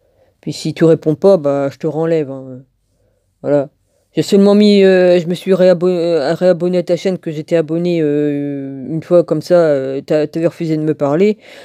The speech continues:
Si tu me réponds pas, euh, l'autre, euh, bidule, là, vas-y, euh, ben, je t'enlève, hein, j'ai pas de temps à perdre avec toi, hein.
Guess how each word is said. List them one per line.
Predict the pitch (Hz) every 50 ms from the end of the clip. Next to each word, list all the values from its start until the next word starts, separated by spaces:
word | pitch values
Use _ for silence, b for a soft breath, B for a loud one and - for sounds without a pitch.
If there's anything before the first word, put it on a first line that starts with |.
| B B
Si | - - 226
tu | - - 254
me | 240
réponds | 240 233 214 - 226 226
pas, | 214 226 269 285 285 285 269 247
euh, | 226 214 208 202 202 202 196 196
l'autre, | 196 220 247 269 262 - 226 202
euh, | 196 190
bidule, | 180 165 196 190 214 262 254 247
là, | 220 226 214
vas-y, | 190 185 175 190 226 240 220
euh, | 185 170 156 156 156 151
ben, | 139 160 160 160 156 160
je | - -
t'enlève, | - 185 190 190 180 160
hein, | 156 156 156
j'ai | 139 156
pas | - - 180
de | 151
temps | - - 180
à | 170 160
perdre | - 196 190 170 156
avec | 151 147 151 147
toi, | - 151 139
hein. | 127 127 131 143